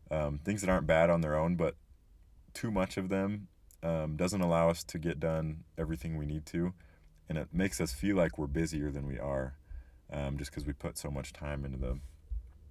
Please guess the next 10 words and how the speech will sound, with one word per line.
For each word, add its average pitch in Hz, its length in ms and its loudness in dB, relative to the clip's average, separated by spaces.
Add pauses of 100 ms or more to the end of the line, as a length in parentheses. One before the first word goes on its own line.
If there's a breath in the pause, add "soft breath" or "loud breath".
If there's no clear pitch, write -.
(240)
So 82 340 4 (1120 soft breath)
I 87 100 6
guess - 320 2 (120)
my 85 180 2
point 127 300 -2
with 107 120 -4
all 113 120 6
of 101 80 2
that 104 200 10
is 87 300 0